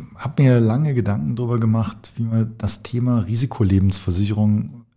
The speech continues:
so lange wie möglich eigentlich vermeidet. Weil am En-, am Anfang steht eigentlich immer,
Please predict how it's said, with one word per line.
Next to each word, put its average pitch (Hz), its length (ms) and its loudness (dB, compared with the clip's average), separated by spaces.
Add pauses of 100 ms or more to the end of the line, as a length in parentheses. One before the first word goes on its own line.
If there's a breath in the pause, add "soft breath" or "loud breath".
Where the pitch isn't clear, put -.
(300)
so - 200 -4
lange 101 360 2
wie 98 80 4
möglich 101 500 0
eigentlich 92 340 -2
vermeidet. 80 640 -4 (1000 soft breath)
Weil 101 460 6 (720 loud breath)
am 107 160 0
En-, 175 500 2
am 113 160 -4
Anfang 123 480 2
steht - 420 -4
eigentlich 120 580 -2
immer, 120 640 0